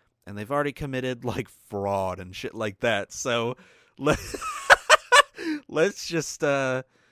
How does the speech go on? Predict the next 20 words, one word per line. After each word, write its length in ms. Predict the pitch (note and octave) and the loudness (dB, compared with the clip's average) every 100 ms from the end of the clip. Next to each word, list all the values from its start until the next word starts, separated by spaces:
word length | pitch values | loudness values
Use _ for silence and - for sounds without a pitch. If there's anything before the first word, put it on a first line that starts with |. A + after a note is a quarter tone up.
| _ _ _ | _ _ _
let's 240 | D3 D#3 | -8 -6
just 280 | - D#3+ - | -8 -10 -10
leave 220 | C3 C3+ | -4 -2
it 80 | B2+ | -2
at 140 | A#2+ - | -4 -4
that. 340 | G#2 F#2+ - | -6 -6 -8
They're, 240 | C4+ C4 F2+ | -8 -6 -8
they're 180 | A2 A2 | -8 -6
getting 340 | G#2+ E3 D#3 | -4 -4 -2
looked 220 | C#3 B2 | -2 -2
into 320 | B2+ A#2 - A#2 | -4 -6 -6 -4
by 160 | G#2+ | -4
the 100 | G2 | -6
government. 460 | F2+ E2 D#2 D2 - _ _ - | -10 -14 -16 -20 -20 _ _ -14
Let's 220 | B2+ C3 | -12 -10
just 200 | D3+ - | -10 -10
leave 140 | B2+ | -8
it 80 | G#2+ | -8
at 120 | G#2 | -12
that. 240 | - D2 | -12 -14